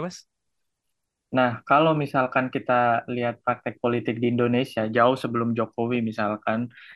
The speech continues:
Speaker 2: ya kita memang sudah tidak asing kan dengan istilah dinasti politik itu. Tetapi, eh, dalam kasus yang terjadi saat ini, itu menjadi,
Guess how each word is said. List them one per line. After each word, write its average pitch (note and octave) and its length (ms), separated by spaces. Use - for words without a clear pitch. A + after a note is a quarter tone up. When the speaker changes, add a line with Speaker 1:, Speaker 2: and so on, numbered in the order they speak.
Speaker 2:
ya A2 480
kita C3 160
memang C#3 400
sudah A#2 240
tidak A2 320
asing B2 200
kan A2+ 160
dengan G#2+ 200
istilah G#2+ 360
dinasti A2 400
politik G#2+ 440
itu. G#2+ 400
Tetapi, A2 400
eh, A2 340
dalam A2+ 360
kasus B2+ 560
yang A#2 240
terjadi A2+ 720
saat A2 280
ini, A2+ 440
itu A#2 160
menjadi, A#2+ 600